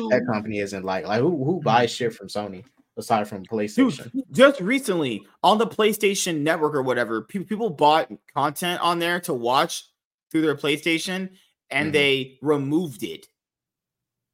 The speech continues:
Speaker 2: That company ain't shit. Imagine buying content from a fucking, uh, store for your video game console, and then they remove it. Like,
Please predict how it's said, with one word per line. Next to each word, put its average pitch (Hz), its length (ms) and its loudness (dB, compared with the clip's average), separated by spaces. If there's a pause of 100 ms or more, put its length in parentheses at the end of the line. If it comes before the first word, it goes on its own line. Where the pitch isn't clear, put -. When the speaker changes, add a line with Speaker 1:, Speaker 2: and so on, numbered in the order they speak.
(1000)
Speaker 2:
That 196 220 4
company 156 420 -2
ain't 92 160 -8
shit. 123 680 -2
Imagine 254 460 2 (120)
buying 208 520 4 (260)
content 180 640 -2
from 170 200 -2
a 139 120 0
fucking, 151 640 -4 (540)
uh, 117 180 -2
store 165 840 0 (180)
for 165 120 -4
your 139 180 0
video 151 340 -2
game 160 220 -2
console, 170 500 -4
and 147 160 -6
then 151 60 -4
they 143 80 -2
remove 120 520 -6
it. 82 220 -14 (1120)
Like, 165 140 -8